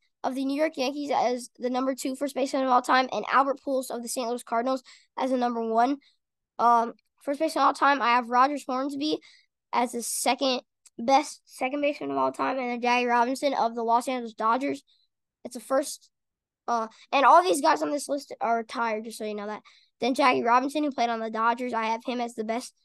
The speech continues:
first, second baseman of all time. Then I have Wade Boggs, who played on the Red Sox, as the number two third baseman of all time. I have George Brett, who played on the Kansas City Royals, as my number one first, third,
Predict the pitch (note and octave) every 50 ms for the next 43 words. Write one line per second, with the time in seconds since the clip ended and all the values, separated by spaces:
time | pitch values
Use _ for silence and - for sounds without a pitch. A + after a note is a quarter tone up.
0 | _ _ _ _ - B3 C4+ A#3+ - _ - - C4 C4 C4 B3+ B3+ C#4+ C#4 D4+
1 | C4 B3 B3+ C4 C4+ - C4 C4 C#4 - _ _ _ _ _ _ - B3+ D4 D4
2 | C#4+ C4+ C4+ B3 B3+ D4 D4 D#4+ C#4 C4+ B3+ C4 C4+ C#4 C#4+ C#4 - C4+ - -
3 | B3+ A#3+ A#3 A#3 A#3 A3+ A3+ A3 A3+ A3 G#3 G#3 A3 B3 C4+ - - C#4+ C#4+ -
4 | - - - _ - - - _ C4 C4 B3+ C4+ C4 B3+ A#3+ A3+ A3+ - D4+ D#4
5 | D4+ D#4+ D#4 C#4+ C4+ D4+ D#4 - D4+ D4 C#4+ C#4+ D4 D4 - D4+ D4 D4 - -
6 | A3+ A3+ A3+ A3+ A3 C4 C4 B3+ B3 A#3 A#3+ A#3+ A#3+ C#4 A#3+ C#4 C4+ - B3+ A#3+
7 | A#3+ A#3 A3+ A3+ A3 - A#3+ A#3+ A#3 A#3 - - B3 A3+ A3 G#3+ G#3+ A3+ B3 C4+
8 | D4+ D#4 D#4 - - - - _ - _ - A3+ C4+ A#3+ B3 A3+ A3 G#3+ A3 A3
9 | B3 D4 D4+ D#4+ D#4 D#4 D4+ D#4 D#4 - D4+ D#4 - - _ - E4 E4 C4+